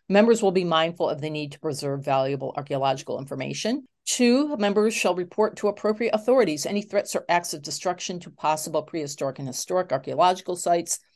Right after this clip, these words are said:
as well as unauthorized disposal or export or import of prehistoric and historic artifacts. And three, failure to abide by this code of ethics shall result in expulsion from the society in accordance with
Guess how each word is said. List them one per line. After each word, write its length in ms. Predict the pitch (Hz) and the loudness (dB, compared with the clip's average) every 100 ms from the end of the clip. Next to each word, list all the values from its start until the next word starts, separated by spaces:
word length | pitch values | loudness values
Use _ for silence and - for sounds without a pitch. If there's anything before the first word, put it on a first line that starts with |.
| _ - | _ 0
as 160 | 214 | 4
well 140 | 208 185 | 4 4
as 100 | 190 | 2
unauthorized 640 | 202 196 156 156 143 143 143 | 0 2 2 2 0 0 -4
disposal 640 | 143 - 147 143 147 143 | -8 -2 -2 -2 -2 -2
or 200 | - 127 - | -2 -4 2
export 420 | 214 214 - 151 151 | 2 2 -4 -4 -2
or 120 | 156 | -2
import 460 | 226 226 147 139 - _ - | -2 0 0 0 -2 _ -2
of 140 | 175 175 | -2 0
prehistoric 560 | 180 156 - 139 139 | 0 0 -2 -4 -4
and 80 | 143 | -6
historic 340 | 139 - 147 - | -8 -8 -10 -4
artifacts. 500 | 139 147 147 147 - - _ _ _ | -6 -2 -2 -2 -6 -8 _ _ _
And 240 | 233 247 254 | 2 4 4
three, 220 | 185 185 | 0 0
failure 460 | 180 185 214 233 | 4 6 6 4
to 260 | 220 - 196 | -4 -4 0
abide 480 | 165 165 170 156 143 | 2 6 6 4 2
by 140 | 165 | -2
this 160 | 156 - | -2 -8
code 180 | 147 135 | -6 2
of 80 | |
ethics 480 | 196 240 131 - - _ _ | 2 4 0 0 -6 _ _
shall 180 | - 240 | 0 4
result 380 | 226 185 175 - | 4 6 6 6
in 80 | 156 | 0
expulsion 640 | 143 - 196 208 233 226 | -6 -2 2 2 2 0
from 160 | 208 185 | -2 -4
the 80 | 180 | -4
society 760 | - 147 156 147 143 139 131 _ - | -4 -2 0 2 0 -4 -6 _ 0
in 100 | 214 | 2
accordance 500 | 214 202 180 160 - | 4 6 4 4 -2
with 120 | 151 | -4